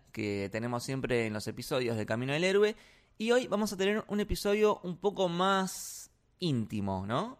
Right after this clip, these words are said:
Eh, más personal. Hoy vamos a estar eligiendo nuestras cosas favoritas. ¿Qué cosas? De todo.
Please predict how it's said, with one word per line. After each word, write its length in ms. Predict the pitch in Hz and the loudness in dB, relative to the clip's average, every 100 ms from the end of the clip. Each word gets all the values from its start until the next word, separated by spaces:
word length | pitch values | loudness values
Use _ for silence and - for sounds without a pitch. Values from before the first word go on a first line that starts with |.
| - | -8
Eh, 280 | 120 107 | -6 -6
más 340 | 113 180 175 - | -6 -6 -8 -4
personal. 760 | - 123 120 135 135 104 95 - _ _ _ _ _ _ _ _ - | 0 2 2 2 4 4 2 -4 _ _ _ _ _ _ _ _ 2
Hoy 300 | 196 233 - | 4 4 2
vamos 220 | 165 175 | 2 2
a 20 | |
estar 180 | 151 180 | 4 4
eligiendo 760 | 143 143 139 208 202 208 226 - _ - | 4 0 2 0 2 0 0 -4 _ -6
nuestras 440 | 139 135 143 143 | -4 2 2 2
cosas 420 | - 220 233 214 | 0 -2 0 2
favoritas. 800 | - 131 123 113 92 87 - - _ _ _ _ _ | 6 8 8 6 0 -6 -10 -18 _ _ _ _ _
¿Qué 140 | - 240 | -8 0
cosas? 600 | 269 269 208 127 - - _ - | 2 4 2 2 -4 -18 _ -2
De 140 | 123 | 4
todo. 460 | 147 131 101 92 - | 8 8 8 4 -6